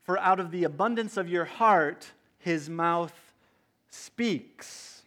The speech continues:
In fact, in the parallel passage to this, Matthew twelve, verses thirty-three through thirty-seven, if you want to turn there, you can. You just go to the, your left a little bit. In Matthew twelve,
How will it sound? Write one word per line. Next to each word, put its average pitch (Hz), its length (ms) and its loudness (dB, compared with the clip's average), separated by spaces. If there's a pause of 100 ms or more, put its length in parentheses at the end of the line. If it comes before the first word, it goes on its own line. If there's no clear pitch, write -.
(220)
In 165 60 -10
fact, 202 240 4
in 196 80 0
the 170 300 4
parallel 240 460 8
passage 233 580 2
to 185 80 0
this, 170 260 -2
Matthew 196 420 -2
twelve, 196 640 2 (580)
verses 185 320 0
thirty-three 208 520 0
through 190 180 -4
thirty-seven, 190 580 0
if 160 140 -8
you 180 80 -10
want 196 120 -4
to - 140 -12
turn 220 180 -6
there, 170 120 -2
you 156 120 -4
can. 185 240 -8
You 160 60 -10
just 156 180 -16
go 190 80 -2
to 175 100 -4
the, 170 220 -8
your 160 140 -6
left 190 320 0
a 165 40 -4
little 135 180 -4
bit. 147 240 0 (1300)
In 147 100 -10
Matthew 170 340 -4
twelve, 185 680 2